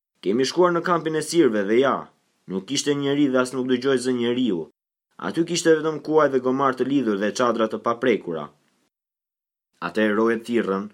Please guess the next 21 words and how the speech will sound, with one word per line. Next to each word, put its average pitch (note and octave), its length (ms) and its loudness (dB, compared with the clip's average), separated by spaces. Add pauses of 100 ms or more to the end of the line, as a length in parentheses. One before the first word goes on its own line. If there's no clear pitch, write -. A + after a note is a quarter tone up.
(340)
dhe G2+ 200 2
çuan D#3 240 0
lajmin D3+ 340 0
brenda D3 220 2
shtëpisë C3+ 440 -4
së C3 40 2
mbretit. C3 500 -2 (800)
Kështu - 220 -4
mbreti F3 300 4
u F3+ 60 0
ngrit E3+ 240 2
natën D3 340 0
dhe B2+ 80 2
u B2 60 2
tha C3+ 160 -2
shërbëtorëve A#2+ 580 0
të A2 180 -6
tij: F#2+ 180 -2 (880)
"Do - 100 -8
t'ju D3 160 -2
them F3 220 2